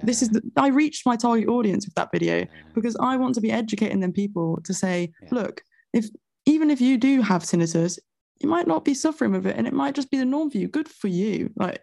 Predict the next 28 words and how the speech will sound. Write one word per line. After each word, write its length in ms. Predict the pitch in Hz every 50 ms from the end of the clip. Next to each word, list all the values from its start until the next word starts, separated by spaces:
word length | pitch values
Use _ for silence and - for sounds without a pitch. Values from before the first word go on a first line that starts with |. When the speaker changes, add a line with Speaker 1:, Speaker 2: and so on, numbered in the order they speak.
| _ _
Speaker 2:
Yeah, 160 | - 110 123 -
for 60 | 220
Speaker 1:
good 180 | 226 302 302
Speaker 2:
sure. 60 | 302 -
Speaker 1:
for 40 | 262
you, 300 | 226 196 185 180 196 208 208 - - _ -
but 140 | - -
don't 200 | - 247 269 269
put 120 | 262 277 254
it 40 | -
in 100 | 233 226
the 80 | 220
comments 400 | 220 - 208 190 175 175 - -
and 120 | 196 180 175
say, 240 | 185 180 175 175 - _ - _ _ _ _ _ _ _ _ _ _ _ - -
'We 160 | 208 220 220
are 40 | 214
not 160 | 202 196 -
valid,' 400 | 190 185 180 175 165 165 165 - _ _ _ _ _ _ _ _ _ _ _ _ _ - 214
because 220 | 208 202 220 202
you 180 | 208 220 226 214
do 180 | 208 208 202
not 220 | 196 185 180 - -
understand 520 | 180 175 175 170 - 185 170 165 170 165
what 120 | - -
other 140 | - 165 165
Speaker 2:
Yeah. 180 | 160 165 175 160
Speaker 1:
people 380 | 160 - 160 156 160 165 160